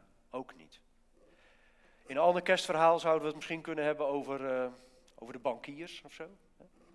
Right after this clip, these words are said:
Over rijken van deze wereld. Of over de Sieverts van Lienden. Altijd wel weer mensen die we verdacht vinden en die dan gelijk het voor een hele groep,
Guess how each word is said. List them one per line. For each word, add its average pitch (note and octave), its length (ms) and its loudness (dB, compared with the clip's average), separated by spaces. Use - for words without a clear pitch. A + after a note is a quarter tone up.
Over F#2+ 260 -16
rijken A#2+ 540 -8
van B2 140 -18
deze B2 260 -12
wereld. B2 480 -14
Of G2+ 60 -20
over F#2+ 220 -18
de F#2+ 80 -20
Sieverts - 840 -12
van G#2 260 -18
Lienden. C3+ 320 -20
Altijd A#2 460 -10
wel A2+ 200 -6
weer A2 140 -12
mensen C3+ 440 -10
die A#2 220 -12
we A2 360 -10
verdacht - 520 -4
vinden C3+ 400 -10
en A#2+ 120 -10
die A#2 120 -12
dan A2 200 -8
gelijk A#2 360 -6
het A#2+ 140 -16
voor A#2+ 200 -16
een A2+ 80 -16
hele A#2 260 -10
groep, - 480 -16